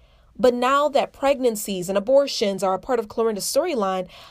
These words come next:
I can't accept that hypothesis. It just don't make sense. You know,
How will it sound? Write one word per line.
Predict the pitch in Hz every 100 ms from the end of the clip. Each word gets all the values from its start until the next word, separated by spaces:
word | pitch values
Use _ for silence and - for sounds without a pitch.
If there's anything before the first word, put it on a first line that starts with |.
| -
I | - 277
can't | 294 339 294
accept | 277 294 285
that | 240
hypothesis. | 196 180 175 170 170 185 185
It | 233
just | 285
don't | 247 285
make | 269 254
sense. | - - - 285 349 240 151 78 - - - _ _ _ - _ - _ _ _ _ -
You | 226 320
know, | 302 262 254 247